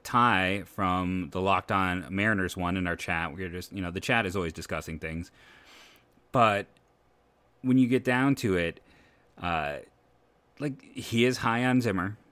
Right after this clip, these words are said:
as is Joe, and there's other ones as well. Uh, sorry, I just saw the thing where a judge rules minor league baseball players are M L B employees throughout the year and are owed damages. Uh, that's, that's,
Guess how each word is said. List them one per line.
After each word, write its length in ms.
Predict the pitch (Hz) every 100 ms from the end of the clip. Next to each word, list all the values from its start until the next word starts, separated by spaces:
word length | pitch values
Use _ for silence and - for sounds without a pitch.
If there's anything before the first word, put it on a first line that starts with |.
| _ _ _ _
as 240 | - 98 107
is 120 | 117
Joe, 460 | 113 98 87 92 101
and 100 | 101
there's 160 | 98 92
other 200 | 104 110
ones 240 | 110 104
as 140 | 98 87
well. 460 | 104 98 85 85 - - - _ _ -
Uh, 340 | 80 71 64 - _ _ _ _ _ _ _ _ _ _ _ _ _ _ _ _ -
sorry, 280 | 120 90 87
I 80 |
just 180 | 87 92
saw 120 | 98
the 80 | 90
thing 220 | - 92
where 100 | 90
a 40 | 87
judge 280 | 107 95 95
rules 240 | 98 92
minor 240 | 90 92
league 180 | 95 90
baseball 300 | 90 87 98
players 300 | - 98 92
are 60 | 90
M 180 | 85 92
L 100 | 90
B 140 | 95
employees 520 | 85 - 87 90 92
throughout 320 | - 85 85
the 80 | 87
year 180 | 87 90
and 100 | 92
are 100 | 82
owed 160 | 90 80
damages. 600 | 82 87 85 95 92 - _ - - - _ _ _ - 80
Uh, 280 | 71 69
that's, 240 | 69 90 -
that's, 440 | 87 87 - -